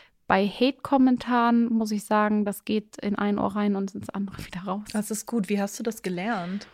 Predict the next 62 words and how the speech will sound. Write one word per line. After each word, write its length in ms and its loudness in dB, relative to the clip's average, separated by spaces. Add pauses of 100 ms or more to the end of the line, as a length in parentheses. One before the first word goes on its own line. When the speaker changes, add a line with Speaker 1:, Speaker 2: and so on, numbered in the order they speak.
(280)
Speaker 1:
Ich 160 -4
glaub, 240 6
man 140 8
eignet 400 2
sich 180 -2
so 140 6
ein 100 8
dickes 340 0
Fell 200 4
an, 220 6
Speaker 2:
Okay. 80 4
Speaker 1:
weil 460 4
jed-, 380 0
also 160 2
gerade 280 4
wenn 80 4
man 100 6
in 60 4
der 100 2
Öffentlichkeit 500 2
steht, 280 -2
jeder 240 4
hat 140 2
irgendwie 180 2
eine 80 8
Meinung 400 4
über 180 0
dich, 300 -4
ne? 220 4
Speaker 2:
Ja. 280 -2
Speaker 1:
Also 220 4
wenn 120 8
ich 180 2
immer 200 6
nach 260 4
jeder 240 4
Meinung 380 6
gehen 340 4
würde, 320 4
dann 360 4 (500)
wüsste 300 2
ich 80 2
selber 260 6
gar 160 2
nicht 180 -2
mehr, 200 0
wo 80 -2
ich 80 -6
hingehen 480 2
würde. 240 4
Speaker 2:
Mhm. 20 8
Speaker 1:
Und 80 6
dann 160 4
würde 160 4
man 200 6
sich 160 -4
selbst 340 0
total 320 0
verlieren 480 4
und 120 2
auch 180 2
die, 220 2